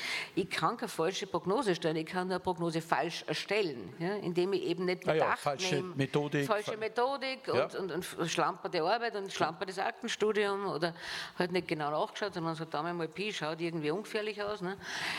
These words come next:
Speaker 1: Das ist eine schlamperte Prognose, eine falsch gestellte Prognose. Aber selbst wenn ich sag, der wird jetzt, was nicht vorkommt, aber der wird zu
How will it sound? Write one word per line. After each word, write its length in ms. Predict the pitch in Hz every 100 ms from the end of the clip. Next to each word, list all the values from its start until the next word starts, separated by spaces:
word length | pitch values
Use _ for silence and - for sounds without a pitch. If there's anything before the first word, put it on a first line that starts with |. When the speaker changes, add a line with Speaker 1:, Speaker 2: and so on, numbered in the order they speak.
| - - - -
Speaker 1:
Das 220 | 226 247
ist 140 | 277
eine 100 | 247
schlamperte 460 | 226 196 214 226 226
Prognose, 440 | 220 208 208 220
eine 140 | 190 196
falsch 400 | 202 165 233 -
gestellte 500 | 240 - 202 190 -
Prognose. 640 | 196 190 180 170 - 120 - -
Aber 340 | 165 180 160
selbst 340 | - 202 202 214
wenn 120 | 202
ich 140 | 196
sag, 260 | 202 196 -
der 160 | 196
wird 180 | 165 208
jetzt, 280 | 226 - -
was 180 | 165 165
nicht 100 | 151
vorkommt, 480 | 180 180 165 156 147
aber 140 | 160
der 160 | 156 165
wird 160 | 170 170
zu 180 | 175